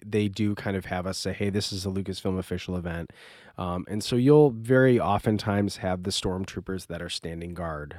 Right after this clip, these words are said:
Um, you'll have specific roles. It kinda depends what it is. If we're an escort for someone, that means that we'll walk out, we'll walk in single, you know, single file line. We'll do these things. Um, other than that,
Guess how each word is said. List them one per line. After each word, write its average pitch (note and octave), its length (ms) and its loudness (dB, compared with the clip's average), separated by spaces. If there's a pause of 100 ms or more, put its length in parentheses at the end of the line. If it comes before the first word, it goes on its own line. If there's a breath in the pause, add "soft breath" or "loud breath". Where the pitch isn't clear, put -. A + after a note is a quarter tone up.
Um, F2 380 -6
you'll G#2+ 180 2
have F2+ 400 -2
specific - 560 -8
roles. G#2 500 0 (420 loud breath)
It A2+ 100 -6
kinda G#2+ 240 -2
depends F#2+ 360 -4
what F#2+ 120 -4
it F2 100 -8
is. F#2 180 -4
If G#2 140 -6
we're G#2 140 0
an F#2+ 140 -4
escort G2+ 460 2
for A2 160 -2
someone, G#2+ 540 2
that E2+ 140 -4
means F#2 240 -8
that F#2+ 100 -6
we'll F#2 180 -8
walk F2+ 300 -4
out, F2 200 -4
we'll F2 120 -6
walk F2 260 -4
in F2+ 100 -4
single, F2 440 -6 (100)
you G2+ 80 -6
know, E2 300 -10
single F2+ 300 -4
file E2 320 -4
line. A#2 380 0 (460 loud breath)
We'll A2+ 120 -4
do G#2 160 -6
these F#2+ 220 -10
things. F2 400 -10
Um, D3 440 2
other E3+ 220 6
than F3+ 240 8
that, A2+ 300 -2